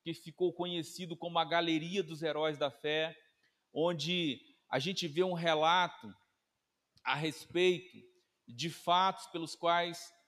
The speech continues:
passaram aqueles que iniciaram a igreja. Diz assim o texto de Hebreus,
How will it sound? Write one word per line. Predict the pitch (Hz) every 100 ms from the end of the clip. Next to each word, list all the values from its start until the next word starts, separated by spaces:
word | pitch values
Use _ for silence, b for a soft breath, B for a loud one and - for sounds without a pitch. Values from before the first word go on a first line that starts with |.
| _ -
passaram | 170 160 - 170 175 175
aqueles | 165 196 202 185
que | - 190
iniciaram | 196 185 - 185 214 214 175
a | 147
igreja. | 127 120 117 98 - - _ _ _ _ _ _ _ - _ _
Diz | 123 190
assim | 196 202 214
o | 202
texto | - 180 175 170
de | 147 165
Hebreus, | 135 147 160 160